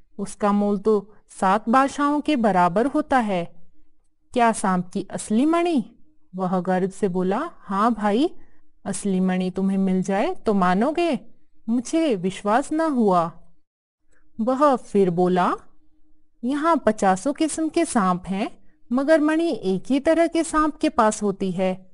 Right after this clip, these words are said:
उसे कालिया कहते हैं। यह बात तो है कि यह चीज बहुत मुश्किल से मिलती है। पचासों में शायद एक के पास निकले, मगर मिलती जरूर है। मैंने सुना था कि सांप मणि को अपने सिर पर रखता है,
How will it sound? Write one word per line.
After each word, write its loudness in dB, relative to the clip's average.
उसे 0
कालिया 2
कहते 0
हैं। -4
यह 2
बात 2
तो 2
है -2
कि -6
यह 2
चीज 0
बहुत -2
मुश्किल -2
से 0
मिलती 0
है। -4
पचासों -2
में 0
शायद 4
एक -4
के 2
पास 0
निकले, 0
मगर 6
मिलती 0
जरूर 4
है। -4
मैंने 0
सुना -2
था 0
कि -4
सांप -2
मणि 0
को 0
अपने -4
सिर -2
पर 0
रखता 0
है, -4